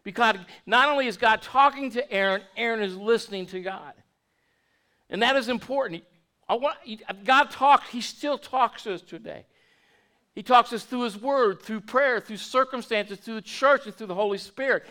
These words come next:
He talks to us today. He talks, in this time, he, he would almost talk one-to-one.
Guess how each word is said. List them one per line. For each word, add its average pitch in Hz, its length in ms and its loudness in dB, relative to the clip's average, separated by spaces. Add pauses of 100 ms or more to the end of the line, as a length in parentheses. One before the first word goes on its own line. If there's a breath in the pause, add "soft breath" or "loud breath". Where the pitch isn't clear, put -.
(180 loud breath)
He 220 140 -4
talks 247 500 2
to 214 240 -6
us 196 220 -4
today. 160 560 -6 (2250)
He 156 140 -14
talks, - 540 -6 (260)
in 170 160 -4
this 220 180 0
time, 139 480 -8
he, 185 120 -12 (120)
he 165 140 -12
would 156 100 -4
almost 160 380 -8 (180 soft breath)
talk 160 340 -6 (240)
one-to-one. 131 520 -12